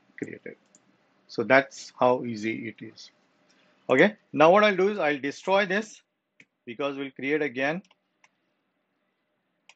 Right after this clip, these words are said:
Okay, we'll go, we'll try to create the whole E C two instance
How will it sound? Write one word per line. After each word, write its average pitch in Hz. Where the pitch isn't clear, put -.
Okay, 143
we'll 120
go, 131
we'll 117
try 127
to 135
create 127
the 131
whole 131
E 127
C 123
two 131
instance 135